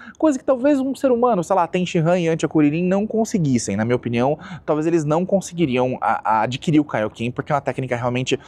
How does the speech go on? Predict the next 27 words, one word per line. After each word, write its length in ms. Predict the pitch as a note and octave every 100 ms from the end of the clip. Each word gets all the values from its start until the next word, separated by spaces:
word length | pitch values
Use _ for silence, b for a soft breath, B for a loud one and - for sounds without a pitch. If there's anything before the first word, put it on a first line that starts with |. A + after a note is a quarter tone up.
| B B
muito 220 | C3+ D#3+
pesada 360 | - F3+ C3 B2
pro 160 | -
corpo, 440 | D#3+ - E3+ - F2
né? 260 | G2 A#2+ B2+ B
Vocês 180 | - A2
viram 120 | G#2+
o 40 | A2+
que 60 |
aconteceu 320 | B2+ C3 - B2
com 140 | -
o 20 |
Yantia 300 | C#3 A#2+ B2+
quando 140 | C3+ C3
ele 100 | C3+
tentou 320 | D3 C#3 B2
treinar 640 | - B2 - E3 C3+ A#2+
ali 180 | B2 A2
com 140 | A#2 A#2
gravidade 400 | A2+ A#2 A2+ A2
de 60 |
trezentos, 400 | - C3+ B2+ C#3+
quase 340 | - D#3 C#3+ D#3+
virou 220 | F3 D#3+
panqueca 560 | - G3 F#3+ A2+ G#2+
o 20 | C#3+
menino. 380 | F3 A#2 F#2